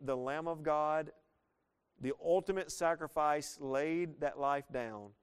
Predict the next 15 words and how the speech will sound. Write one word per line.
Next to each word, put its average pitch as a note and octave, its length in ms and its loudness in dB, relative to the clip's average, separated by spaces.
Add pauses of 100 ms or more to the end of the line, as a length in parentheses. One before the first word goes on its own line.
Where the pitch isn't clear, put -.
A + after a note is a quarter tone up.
(400)
for A2+ 160 0
your G#2+ 120 0
sins. G#2 540 -8
And A2 80 -12
the G#2+ 60 -6
Bible D#3 280 4
says E3+ 240 -2
if D3 120 -6
you F3+ 100 2
will E3+ 100 4
trust - 420 2
Him, A2+ 380 -2 (600)
you C#3+ 240 0
will C3 340 4
be G#2+ 420 0